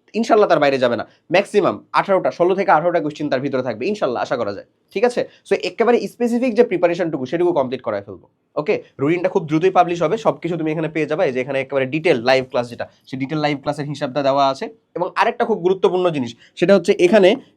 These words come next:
মেন্টরশিপ করবে হচ্ছে তোমাদেরই এই রিসেন্ট ইয়ারের পাস করে যাওয়া, মানে, উম, পাস করে যাওয়া বলতে রিসেন্ট ইয়ারে আসলে চান্স পাওয়া কিছু বড় ভাই এবং আপু। So ওনারা তোমাদের Facebook গ্রুপের ভিতরে, Facebook যে পেইড গ্রুপটা থাকবে, সেই Facebook গ্রুপের ভিতরে ওনারাও থাকবে।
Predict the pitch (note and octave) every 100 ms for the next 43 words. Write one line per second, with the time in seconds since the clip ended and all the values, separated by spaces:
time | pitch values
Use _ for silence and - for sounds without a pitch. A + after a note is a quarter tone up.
0 | - E3 F#3+ G3+ - - G3 F3+ F3+ -
1 | E3 F#3 F3+ E3+ F3+ D3+ E3+ - D#3+ D#3+
2 | D3 F3 G3 F#3 F#3 E3 F3 E3+ D3+ D#3
3 | - D3 C#3 C#3+ C3+ B2 - A#2 A2 -
4 | B2+ - C3+ C#3 C3 B2+ C3+ C#3+ D#3+ D3
5 | D#3 D3 D3 C#3 C3+ C#3 - C3 C3 _
6 | _ C#3 D3+ C#3 C#3+ C#3+ C#3 C#3 - C3+
7 | - B3 - _ - E3+ D#3 D3+ E3 F3
8 | E3+ F3 F3 E3+ E3 D#3 E3 E3 E3+ D#3+
9 | E3 C#3+ B2+ D3+ C#3+ D3 E3 E3+ E3 C#3+
10 | D3+ D#3+ D#3 C#3 F#3+ C4 D3 D3 C#3 C#3+
11 | C3+ C#3+ C#3 C#3+ C3+ C3+ C#3 D3 D#3+ D3
12 | G#3+